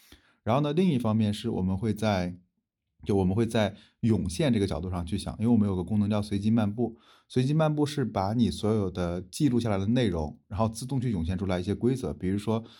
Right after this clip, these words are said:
很典型的，像我之前没有记过一个叫“信心”这个词，我是不会把它打 tag，但我会发现说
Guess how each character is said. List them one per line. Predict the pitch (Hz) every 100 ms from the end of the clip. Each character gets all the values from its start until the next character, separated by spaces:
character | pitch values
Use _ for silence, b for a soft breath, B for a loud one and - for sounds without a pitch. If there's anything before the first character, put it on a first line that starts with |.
| B B
很 | 110 123
典 | 107 82
型 | 90
的， | 95
像 | 104 87
我 |
之 | 85
前 | 101 98
没 | 104
有 | 98
记 | 90 107
过 | 101 87
一 |
个 | 90
叫 | 90 104 92 -
“信 | - - 123
心” | - 135 - - _ _ -
这 | 151
个 |
词， | 117 -
我 | 95
是 | 92
不 | 85
会 | 156
把 | 98
它 | 85
打 | 80
tag， | - 92 82 101
但 | 135
我 | 104
会 | 117
发 |
现 | 131
说 | 123